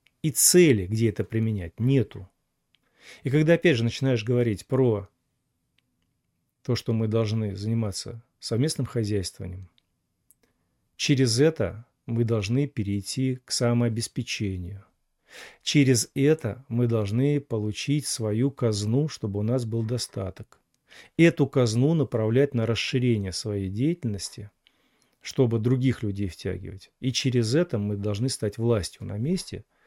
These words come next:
и через объединение местных самоуправлений должны стать властью в этой стране. Вот когда начинаешь про это говорить, они отваливаются. Вот я щас перечислил:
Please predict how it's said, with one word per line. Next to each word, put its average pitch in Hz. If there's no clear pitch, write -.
и 135
через 123
объединение 117
местных 110
самоуправлений 113
должны 107
стать 104
властью 107
в -
этой -
стране. 98
Вот 131
когда 143
начинаешь 135
про 139
это 135
говорить, 135
они 117
отваливаются. 95
Вот 160
я 156
щас 131
перечислил: 117